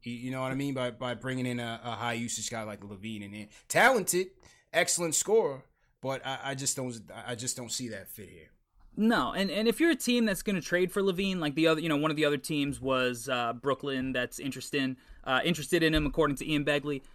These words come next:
Speaker 2: that makes a little bit more sense, right? Because he's a guy that'll play off Kyrie, play off Kevin Durant, and be a guy that all you need is for him to go get
Speaker 1: Exactly.
Speaker 2: buckets.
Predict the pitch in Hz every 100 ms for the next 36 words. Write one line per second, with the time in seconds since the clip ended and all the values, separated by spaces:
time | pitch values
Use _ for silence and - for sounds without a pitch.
0 | - 262 285 277 - 254 220 226 220 214
1 | - 214 127 147 156 147 139 170 156 139
2 | - 190 190 160 160 160 156 143 170 151
3 | 147 - 147 139 139 131 151 139 139 -
4 | 143 139 131 131 127 - - - 139 165
5 | 156 151 143 143 135 127 - - - -
6 | 202 208 190 175 165 156 151 - 135 143
7 | 135 143 143 135 - 147 107 135 -